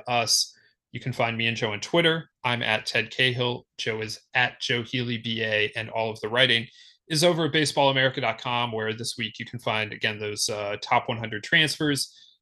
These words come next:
Uh, you can also see the Never Too Early Top twenty-five, which we just referenced here, uh, talking about Arkansas at number seven, all of that at baseball america dot com. Uh, we'll be back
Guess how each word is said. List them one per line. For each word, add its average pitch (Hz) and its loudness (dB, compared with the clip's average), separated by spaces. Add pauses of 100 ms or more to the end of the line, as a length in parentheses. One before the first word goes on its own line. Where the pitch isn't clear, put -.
(140)
Uh, 110 -4
you 107 -6
can 123 -4
also 117 -2
see 117 -2
the 107 0
Never 117 0
Too 120 -6
Early 110 -4
Top 113 -2
twenty-five, 110 4
which 110 -12
we 110 -10
just - -8
referenced 107 -6
here, 107 -2 (360)
uh, 107 -8
talking 120 0
about 104 -4
Arkansas 117 2
at 110 2
number 107 -6
seven, 113 0
all 120 2
of 117 -6
that 110 4 (160)
at 123 0
baseball 117 0
america 107 -2 (280)
dot 113 2 (160)
com. 147 2 (600)
Uh, 117 0 (120)
we'll 139 0
be 151 2
back 131 4